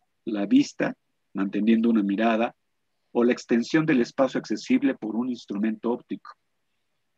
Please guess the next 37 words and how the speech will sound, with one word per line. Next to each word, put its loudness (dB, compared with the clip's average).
Y 2
termino 2
con -2
la -6
contemporánea, -4
aquello 2
que 4
es 0
existente -2
en -2
el 0
mismo 2
tiempo -2
que, -8
nos, -8
que 0
una 2
persona 0
o 4
una 0
cosa, -4
es -2
decir, 2
eso 0
que -2
nos -4
pertenece -2
porque -4
es -6
relativo 0
a -4
nuestros -2
tiempos. -10
En 2
fin, 4
el 4
título 4